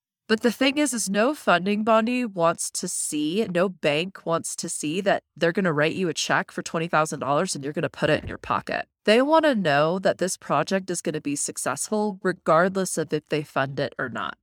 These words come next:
And now you might be saying, "Well, then why the fuck would I apply for this if I'm gonna go ahead and do it with or without their funding?" You scale it back. You show them what is possible right now, what you've already done. And again, this could be something totally new.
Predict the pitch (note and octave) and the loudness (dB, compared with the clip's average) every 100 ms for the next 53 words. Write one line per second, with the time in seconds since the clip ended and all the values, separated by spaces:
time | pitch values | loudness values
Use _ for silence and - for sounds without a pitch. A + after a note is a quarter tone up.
0 | - D#3 E3+ G#3 D3+ - D#3+ - D3 D#3 | -6 0 2 2 0 -4 -4 -4 -2 -4
1 | D#3+ D3+ C#3+ D3 D#3 - D#3 - D3 C#3 | -4 -4 0 0 0 -4 -8 -4 -2 -2
2 | C3 E3+ G#3+ G#3+ B2+ A#2+ - - D3 C#3+ | -4 -4 -4 -4 -4 -4 -4 -6 -2 -2
3 | - - - C#3+ D3+ D3+ D3 D3 C#3+ D3 | -6 -12 -2 0 2 0 0 2 2 0
4 | C#3+ B2+ D3 F3+ A2 B2+ - E3+ D3+ D3 | -2 -4 -2 2 2 0 -4 -6 -2 -2
5 | D3 C3+ - G3+ E3+ F3 G2 - - F#3+ | -2 -4 -4 -2 -2 -2 -8 -14 -8 -4
6 | - - F#3+ G3+ G3+ - - - - - | -2 0 2 4 2 -4 -10 -10 -14 -20
7 | _ F#3+ B3+ - - G3+ G#3 C4+ C4+ A3 | _ -2 0 0 2 4 4 2 2 2
8 | F3 F3 D#3 - - B2+ - G3 A3+ A#3 | 2 2 0 -6 -8 -10 -8 -4 -2 -2
9 | A3 E3 D#3 - A#2+ C2 - - E3+ - | -2 0 0 0 -6 -6 -12 0 2 2
10 | F#3 - E3 F3 F#3+ F3 E3 D#3 D3 - | -4 2 6 8 6 4 2 2 -4 -2
11 | B2+ A#2 - - F#3+ F#3+ F#3+ G#3 F3+ F#3+ | -2 -4 -8 -6 -4 -2 0 -2 -2 -6
12 | - G#3 A3 - F#3+ F#3+ E3 - F3 F3+ | -4 -4 -4 -4 -6 -8 -8 -6 -4 -2
13 | F3+ E3 D3 C#3 B2+ G3+ | -2 -2 -4 -6 -8 -6